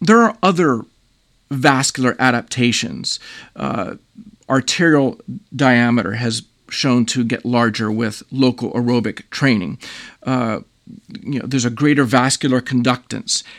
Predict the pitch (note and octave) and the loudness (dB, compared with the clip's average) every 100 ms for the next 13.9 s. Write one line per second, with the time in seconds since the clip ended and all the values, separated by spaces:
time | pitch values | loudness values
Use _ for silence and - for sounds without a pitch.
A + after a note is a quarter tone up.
0 | - - C#3 C3 C3 A2+ C3 C3 A#2 A#2 | -10 -4 -2 -2 -4 -2 2 4 4 2
1 | A#2 B2 A#2 - C#3+ C#3 B2+ A2+ - C3 | 0 0 0 -2 -2 0 0 -2 -2 -2
2 | B2 B2 A#2 A#2+ B2 A#2 G#2+ - - - | 0 0 0 2 2 0 -4 -10 -14 -20
3 | - - - C#3 B2+ A#2 - _ _ _ | -20 -20 -8 -2 -2 -2 -8 _ _ _
4 | _ - C#3 - D#3+ E3 E3 - D#3+ C#3+ | _ -4 -2 -2 0 2 2 2 4 4
5 | B2 G2+ G#2+ A#2 C3+ C3 C3+ C#3 C3+ C3+ | 4 2 0 -2 -2 0 2 2 2 0
6 | B2+ - A#2+ A2+ G#2 G2 F2 D2+ E2 - | -2 -4 -4 -4 -4 -6 -6 -8 -8 -8
7 | - - - - C3 B2 B2+ A#2+ A2+ G#2+ | -10 -20 -8 -2 0 4 2 2 0 -2
8 | - F#2 B2 - - _ - - - C3+ | -4 -6 -8 -10 -16 _ -20 -20 -12 -4
9 | C#3+ D3+ C#3 B2+ C3 B2 A#2+ - - C#3 | -2 0 0 2 2 2 0 -6 -2 0
10 | C3+ C3 - B2 A2+ G#2 - B2+ - A#2 | 2 0 -2 -2 0 -2 -2 -4 -2 -4
11 | A2+ A2 G#2 - - - - B2 - C3+ | -2 -2 -2 -6 -20 -16 -8 -8 -4 0
12 | A#2+ A2+ - A#2+ - A#2+ A#2+ A#2 G#2+ G#2+ | 0 0 -2 -4 -2 0 2 2 0 -6
13 | - C#3 B2 C3+ G#2+ A2+ - - - | -2 -2 0 -2 -2 -2 -4 -4 -8